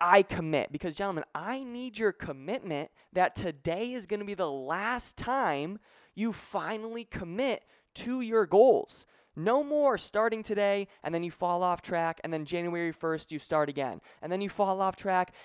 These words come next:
and then May, the weather gets nicer, and you start again, right? Make this the last time you have to commit to your health. And if you do that, January first, twenty twenty-four is gonna roll around,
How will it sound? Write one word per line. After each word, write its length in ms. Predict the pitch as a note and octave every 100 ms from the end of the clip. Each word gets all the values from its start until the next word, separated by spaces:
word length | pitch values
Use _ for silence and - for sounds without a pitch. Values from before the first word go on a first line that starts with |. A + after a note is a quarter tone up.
| -
and 120 | F3
then 220 | F3 E3
May, 400 | F#3+ F#3+ F#3 F#3 - -
the 220 | D#3 D3
weather 260 | C#3 F#3 F#3+
gets 240 | F3+ -
nicer, 360 | F3 F3 - F3+
and 180 | -
you 80 | D#3+
start 340 | D3 - D#3 D#3
again, 320 | D3 B2+ F2+ -
right? 260 | - E3 - -
Make 420 | C#3+ F3 B3+ -
this 280 | D4 D4 -
the 260 | - G3
last 760 | E3 C3+ C#3+ G#3+ C4 D#4 - -
time 640 | - C#4 B3+ B2+ C3+ F3 - -
you 140 | G3+
have 160 | A3 A3+
to 80 | G#3
commit 460 | - F3+ G#3 -
to 140 | - G#3+
your 140 | G3+
health. 420 | G3+ G#3+ - - _ _
And 140 | E3
if 160 | F#3+ G3+
you 260 | A3 C#4+ C4
do 360 | D3 A3+ C#4
that, 340 | A3 A#3 B3+ D#3+
January 500 | C#3+ F#3 A#3 A#3+ A3+
first, 280 | G#3+ A3
twenty 240 | - G3+ G3+
twenty-four 560 | - F#3+ - D#3+ G3
is 140 | E3+ D#3
gonna 220 | F#3+ F#3+
roll 400 | C#3+ D3 E3+ G#3
around, 540 | E3+ C#3+ D3 F#3+ C4